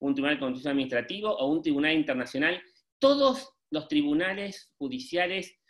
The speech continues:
otorgan en mayor o menor medida algún grado de deferencia vis a vis, eh, el Poder Ejecutivo, Legislativo local o vis a vis,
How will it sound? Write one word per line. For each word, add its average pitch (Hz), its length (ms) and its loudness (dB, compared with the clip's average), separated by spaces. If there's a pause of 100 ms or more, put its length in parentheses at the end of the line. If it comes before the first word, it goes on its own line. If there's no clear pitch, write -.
(100)
otorgan 175 540 0
en 156 80 4
mayor 147 300 0
o 180 40 -4
menor 156 240 -2
medida 151 360 2
algún 151 340 0
grado 170 240 2
de 151 60 0
deferencia 151 840 -2 (220)
vis 165 300 0
a 143 100 4
vis, 165 480 0 (320)
eh, 113 280 -2
el 113 180 -8
Poder 131 220 0
Ejecutivo, 143 540 0
Legislativo 131 560 0
local 160 420 2
o 156 60 2
vis 147 200 0
a 131 100 2
vis, 147 320 0